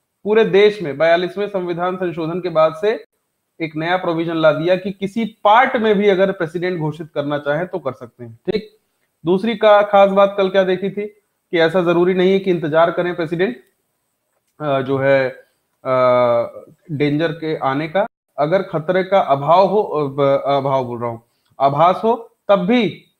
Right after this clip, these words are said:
तब भी, अ, प्रेसिडेंट, प्रेसिडेंट इमरजेंसी घोषित कर सकते हैं, ठीक है।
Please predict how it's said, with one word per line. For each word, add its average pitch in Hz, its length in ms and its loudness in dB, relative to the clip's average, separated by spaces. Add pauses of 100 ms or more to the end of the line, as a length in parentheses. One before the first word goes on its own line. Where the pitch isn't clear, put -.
तब 151 160 -2
भी, 196 200 0
अ, 143 580 -2 (180)
प्रेसिडेंट, 175 480 -4 (480)
प्रेसिडेंट 170 540 -2 (280)
इमरजेंसी 147 540 -2
घोषित 160 520 -2
कर 135 120 0
सकते 113 320 -12
हैं, 120 100 -10
ठीक 185 220 -2
है। 277 160 -12